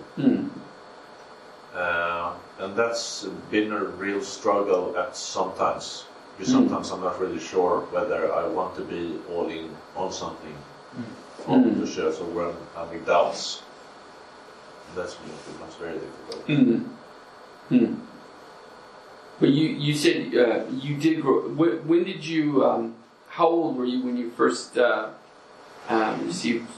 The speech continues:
Speaker 1: Jesus?
Speaker 2: Uh, I guess I was fourteen or fifteen.
Speaker 1: Mm-hmm.
Speaker 2: And it was actually at, uh, the summer camp here.
Speaker 1: Was it?
Speaker 2: So it's
Speaker 1: Cool.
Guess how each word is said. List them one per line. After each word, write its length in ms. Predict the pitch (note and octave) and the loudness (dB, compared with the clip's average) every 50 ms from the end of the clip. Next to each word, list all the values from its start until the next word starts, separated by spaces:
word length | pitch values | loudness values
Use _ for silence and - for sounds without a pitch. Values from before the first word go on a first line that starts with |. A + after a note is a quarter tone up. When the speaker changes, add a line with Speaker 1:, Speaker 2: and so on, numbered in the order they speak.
| - - | -14 -8
Speaker 1:
Jesus? 540 | - - A#2+ A2+ A2+ A2 - - - - - - - - - - - - - - - - - - - - - - - - - - | -2 0 0 2 2 0 -2 -2 -4 -8 -12 -14 -16 -18 -20 -20 -20 -20 -20 -20 -20 -20 -20 -20 -20 -20 -20 -20 -20 -18 -6 0
Speaker 2:
Uh, 360 | G2 G#2+ G#2+ G#2+ G#2+ G#2+ G#2+ - - - - - - - - - - - | 2 4 4 6 6 4 4 2 -2 -8 -16 -20 -20 -20 -20 -18 -14 -2
I 40 | |
guess 360 | B2 B2+ A#2+ - - - - - | 2 2 4 4 4 2 2 4
I 160 | - A2 A2+ | 4 6 6
was 260 | A2+ A2 A2 G#2+ - - - - - | 6 4 2 -2 -2 -4 -4 0 2
fourteen 600 | C#3+ D3 C#3+ D3 D3 - C#3+ C#3 C3+ B2 C3 - | 4 4 4 4 2 2 4 4 4 4 2 2
or 360 | A2+ A2+ G#2+ G#2+ G#2 G#2 G2+ | 4 4 6 6 4 4 0
fifteen. 600 | G2 - - G#2+ G#2+ - - - G2 - - - - - - - - - - - | -2 -4 -6 -8 -8 -8 -6 -4 -4 -4 -4 -6 -10 -14 -18 -20 -20 -16 -6 -2
Speaker 1:
Mm-hmm. 180 | B2+ - C#3+ C3 A2 G2+ F#2+ | 0 2 4 4 4 4 2
Speaker 2:
And 40 | F#2+ | 0
it 180 | F#2+ - - | -4 -4 -4
was 160 | - G#2+ - G#2 | -4 -2 2 4
actually 380 | G#2+ A2 A2 - - G2+ F#2 F#2+ | 4 4 2 0 0 2 2 4
at, 340 | G2+ G#2+ G#2 - - - | 4 4 2 -2 -2 0
uh, 520 | A2 G#2 G2 F#2+ F#2 F2+ F2 F2 E2+ F2 E2+ E2+ F2+ E2+ - - - F#2+ | 2 4 6 6 6 4 2 0 -2 -4 -6 -6 -8 -10 -10 -10 -10 -10
the 80 | F#2+ | -8
summer 320 | - - G2 F#2+ F#2 F#2 E2+ | -6 -4 -4 -2 -2 -4 -4
camp 300 | - - A#2+ - - - | -4 -4 -6 -6 -4 -2
here. 180 | F#2+ F#2+ F#2+ - - - - - - - - - - - | -2 -2 -2 -2 -6 -14 -18 -20 -20 -20 -20 -14 -4 -2
Speaker 1:
Was 180 | C#3 C#3 C#3 - | 0 2 4 4
it? 160 | A2+ E3+ - - - - - - - - - - - - - - - - - - - - | 2 2 0 -6 -14 -20 -20 -20 -20 -20 -20 -20 -20 -20 -20 -20 -20 -20 -20 -20 -14 -12
Speaker 2:
So 460 | - - - - - - - - - - | -10 -8 -8 -8 -10 -12 -16 -16 -14 -14
it's 180 | - - - | -12 -10 -8
Speaker 1:
Cool. 220 | - A2+ - - | -6 -4 -4 -6